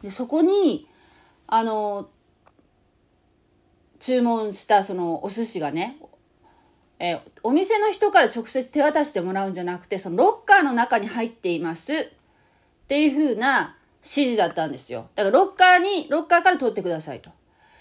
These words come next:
で、ロッカーを開けるためにはナンバーが必要でしょ？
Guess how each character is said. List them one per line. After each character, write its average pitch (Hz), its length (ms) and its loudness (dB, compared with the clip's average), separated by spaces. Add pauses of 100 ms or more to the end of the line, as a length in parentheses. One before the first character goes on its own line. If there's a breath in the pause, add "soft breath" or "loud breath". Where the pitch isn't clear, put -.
(240 soft breath)
で、 269 140 4
ロ 381 340 2
ッ - 20 -20
カ 240 360 6
ー - 0 -
を 226 180 4
開 - 120 -2
け 269 140 -2
る 262 120 -4
た 254 100 2
め 240 100 -4
に 185 80 -4
は 151 60 -4
ナ 254 200 2
ン 466 100 0
バ 311 140 6
ー - 20 0
が 175 100 -2
必 175 200 -12
要 135 80 -8
で 123 80 -18
し - 100 -14
ょ？ - 180 -10